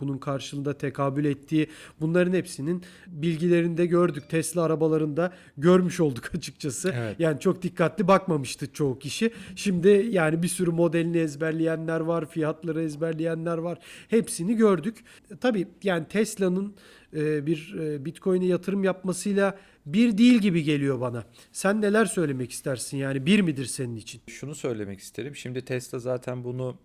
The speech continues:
Speaker 2: e, açıklamıştı daha önce bu Bitcoin alacağı sırada. O zaman işte bir buçuk milyar dolarlık Bitcoin
Speaker 1: Tabii,
Speaker 2: aldığını
Speaker 1: tabii,
Speaker 2: duyurmuştu.
Speaker 1: doğru.
Speaker 2: O zaman
Speaker 1: "Bunu
Speaker 2: da
Speaker 1: yapacağız."
Speaker 2: işte,
Speaker 1: demişti.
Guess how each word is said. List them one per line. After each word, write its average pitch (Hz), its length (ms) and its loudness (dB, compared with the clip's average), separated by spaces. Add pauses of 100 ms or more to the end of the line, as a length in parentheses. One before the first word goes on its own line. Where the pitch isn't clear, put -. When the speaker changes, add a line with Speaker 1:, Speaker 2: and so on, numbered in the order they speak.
(220)
Speaker 2:
e, 120 100 -8
açıklamıştı 117 800 -10 (180)
daha 98 260 -6
önce 95 380 -10 (140)
bu 107 160 -12
Bitcoin 107 460 -6 (180)
alacağı 104 400 -8
sırada. 101 580 -10
O 110 140 -10
zaman 98 260 -10
işte 98 220 -16
bir 101 120 -12
buçuk - 220 -20
milyar 101 320 -10
dolarlık 101 420 -10
Bitcoin 104 460 -10 (420)
Speaker 1:
Tabii, - 140 2
Speaker 2:
aldığını 202 200 0
Speaker 1:
tabii, 175 200 2
Speaker 2:
duyurmuştu. 131 420 -2
Speaker 1:
doğru. 160 100 -2
Speaker 2:
O 131 60 -2
zaman 123 320 -6
Speaker 1:
"Bunu 175 80 2
Speaker 2:
da 202 60 4
Speaker 1:
yapacağız." 202 520 2
Speaker 2:
işte, 185 180 2
Speaker 1:
demişti. 120 260 -4